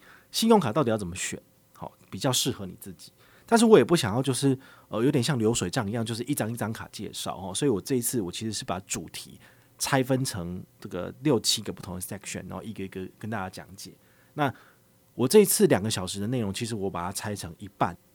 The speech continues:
是我在讲，另外一半是跟群众互动，好，所以你如果看我的简报的话，你可能会看不懂，因为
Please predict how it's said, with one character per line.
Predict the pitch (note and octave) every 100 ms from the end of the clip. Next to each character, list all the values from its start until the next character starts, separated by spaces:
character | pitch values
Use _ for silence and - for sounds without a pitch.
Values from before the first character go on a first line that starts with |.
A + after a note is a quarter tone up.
| _ _
是 | - - B2
我 | G2+
在 | G2 A#2+
讲， | F#2 D#2
另 | A2+
外 | B2
一 | F#2
半 | G#2+
是 | F#2+ G2+
跟 | F#2
群 | F2+ F2+
众 | F#2+
互 | - G2+
动， | - - _
好， | _ - F#2
所 | B2+
以 | G#2+ - - _ -
你 | B2+
如 | A#2 D3+
果 |
看 | - C#3+
我 |
的 | G2
简 | G2 F2+
报 | G#2+
的 | G2+
话， | G#2+
你 | G2
可 | F#2+
能 | E2+
会 | F#2+
看 | -
不 | F2+
懂， | - - -
因 | B2
为 | A#2+